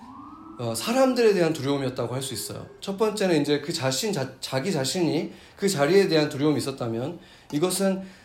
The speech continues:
사람들이 그를 인정해 줄 것인가에 대한 두려움이죠. 왜냐하면 오늘 본문에 보면은 모세의 수종자 여호수아라고 돼 있잖아요.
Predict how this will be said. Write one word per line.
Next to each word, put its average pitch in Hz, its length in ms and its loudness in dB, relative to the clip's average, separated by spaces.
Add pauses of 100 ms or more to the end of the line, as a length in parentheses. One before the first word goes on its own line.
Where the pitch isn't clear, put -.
(100)
사람들이 254 580 2
그를 185 260 2
인정해 180 380 6
줄 151 200 -4
것인가에 190 460 2
대한 135 180 0
두려움이죠. 120 600 -4 (440)
왜냐하면 147 580 2
오늘 196 260 4
본문에 175 340 2
보면은 151 560 0 (880)
모세의 226 520 2
수종자 240 1080 0
여호수아라고 151 580 0
돼 117 120 -6
있잖아요. 110 420 -10